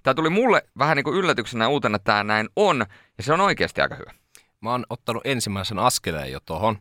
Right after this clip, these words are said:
Speaker 2: sillä mä teen tortillapizzoja. Mä harvoin tilaan, yleensä sitten ne on jotain viikonloppujuhlia, jos tilataan,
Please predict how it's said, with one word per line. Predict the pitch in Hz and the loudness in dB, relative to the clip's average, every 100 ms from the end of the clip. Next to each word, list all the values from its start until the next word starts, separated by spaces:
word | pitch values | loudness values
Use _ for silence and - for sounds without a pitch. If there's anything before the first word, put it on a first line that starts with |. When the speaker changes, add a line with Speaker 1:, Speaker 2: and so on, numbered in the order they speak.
| _ _ _ | _ _ _
Speaker 2:
sillä | 82 85 - - | -6 -6 -6 -10
mä | - 98 | -8 -4
teen | - 123 90 69 - | 2 2 2 -4 -6
tortillapizzoja. | 90 78 - - - 64 - 80 | -4 -4 -6 -12 -12 -12 -8 -6
Mä | 80 80 - - _ _ - | -4 -6 -6 -16 _ _ -4
harvoin | 110 110 95 87 | 0 2 2 -2
tilaan, | 95 90 80 - | 0 0 -2 -6
yleensä | 87 92 85 85 | -2 0 0 -2
sitten | 87 - | -4 -4
ne | 87 | -2
on | 85 | -2
jotain | 80 82 80 - | -2 -2 -4 -6
viikonloppujuhlia, | 87 82 73 - 85 90 85 69 | -6 -4 -6 -6 -4 -4 -4 -4
jos | 73 - | -4 -4
tilataan, | - - - - | -6 -8 -8 -12